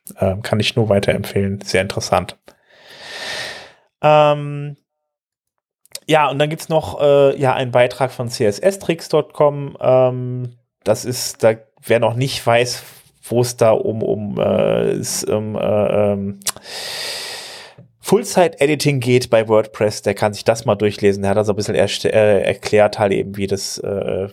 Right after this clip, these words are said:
ja, the WordPress, the WordPress Evolution toward Full-Site-Editing, also ein bisschen so die Entwicklung dahin, wo das jetzt momentan hingeht, äh, bis wir dann enden,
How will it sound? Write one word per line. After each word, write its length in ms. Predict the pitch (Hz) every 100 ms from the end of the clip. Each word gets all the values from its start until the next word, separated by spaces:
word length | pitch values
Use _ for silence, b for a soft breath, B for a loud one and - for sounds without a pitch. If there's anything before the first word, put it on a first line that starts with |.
| _
ja, 240 | - 98 92 _
the 100 | 104
WordPress, 480 | 101 123 - - 113
the 80 | 110
WordPress 380 | 123 - 156 -
Evolution 500 | 123 120 120 127 120
toward 360 | - 110 113
Full-Site-Editing, 1080 | - 117 117 - 92 82 85 85 - 87 95
also 240 | 101 98
ein 100 | 101
bisschen 300 | 110 104 95
so 140 | 101 95
die 120 | 98
Entwicklung 460 | - - 98 101 92
dahin, 400 | 95 95 87 92
wo 100 | -
das 160 | 92 -
jetzt 160 | 92
momentan 380 | - 92 92 -
hingeht, 400 | 110 98 98 98
äh, 180 | - 95
bis 260 | 98 110 -
wir 80 |
dann 140 | 110 95
enden, 460 | 104 104 101 98